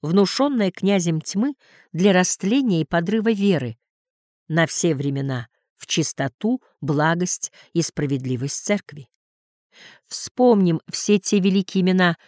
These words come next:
которые пострадали от инквизиции или должны были скрывать свое светлое знание под печатью юродства или под сложнейшими символами, ключ к которым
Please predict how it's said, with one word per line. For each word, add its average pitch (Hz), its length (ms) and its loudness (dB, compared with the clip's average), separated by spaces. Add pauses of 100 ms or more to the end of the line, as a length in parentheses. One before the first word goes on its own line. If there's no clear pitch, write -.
(200)
которые 185 320 2
пострадали 170 760 2
от 175 260 -2
инквизиции 175 1000 0 (260)
или 190 160 2
должны 190 380 4
были 202 160 2
скрывать 208 500 0
свое 165 280 0
светлое 160 600 2
знание 160 680 2 (480)
под - 180 2
печатью 160 680 -2
юродства 143 800 -2 (300)
или 214 200 4
под 196 200 -2
сложнейшими 196 840 2
символами, 120 720 -4 (840)
ключ 196 460 0
к - 140 -18
которым 185 540 0